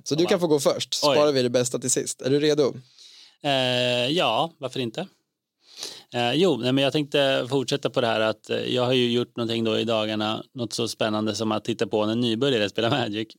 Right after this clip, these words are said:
Speaker 2: Eh, och, eh, det är intressant för att, eh, det är ju lite som att se sig själv liksom i någon konstig spegel, för att de misstagen som de gör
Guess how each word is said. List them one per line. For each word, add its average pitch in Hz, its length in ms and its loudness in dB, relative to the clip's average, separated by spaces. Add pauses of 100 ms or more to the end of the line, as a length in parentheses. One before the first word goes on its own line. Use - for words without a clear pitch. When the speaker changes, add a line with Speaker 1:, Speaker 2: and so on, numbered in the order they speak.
(560)
Speaker 2:
Eh, 107 480 -4 (160)
och, - 300 -8
eh, 107 360 0
det 120 200 -2
är 131 520 0 (880)
intressant 110 640 -2 (280)
för 113 240 4
att, 110 400 -4
eh, 107 80 -4
det 104 300 0
är 107 180 0
ju 107 260 0
lite 104 220 -4
som 104 160 -2
att - 300 -6
se 113 260 0
sig - 140 -4
själv 123 280 2
liksom 107 320 -2
i 107 80 0
någon 104 220 0
konstig 107 360 -2
spegel, 113 460 0
för 104 140 -2
att 104 240 -4
de 120 360 0
misstagen 127 680 0
som 110 160 -2
de 110 180 0
gör 113 280 -2